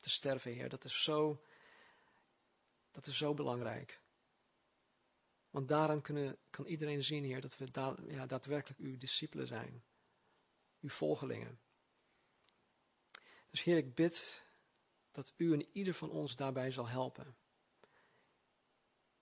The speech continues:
Heere, in ons gezinsleven, Heer, met vrouw en man, onze echtgenoten. Heer, onze kinderen, onze ouders, broers en zussen. Heer, op school, Heer, op werk. Heer, in het openbaar vervoer, Heer, in onze auto's.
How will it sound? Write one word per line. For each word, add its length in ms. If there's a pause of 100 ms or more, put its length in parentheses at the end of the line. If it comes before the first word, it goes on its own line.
(200)
Heere, 260
in 140
ons 400
gezinsleven, 800
Heer, 160
met 180
vrouw 380
en 100
man, 400 (520)
onze 260
echtgenoten. 800 (200)
Heer, 200
onze 260
kinderen, 400
onze 200
ouders, 440
broers 280
en 100
zussen. 440 (1000)
Heer, 260
op 120
school, 460
Heer, 180
op 140
werk. 640 (800)
Heer, 180
in 80
het 140
openbaar 460
vervoer, 520
Heer, 180
in 100
onze 280
auto's. 680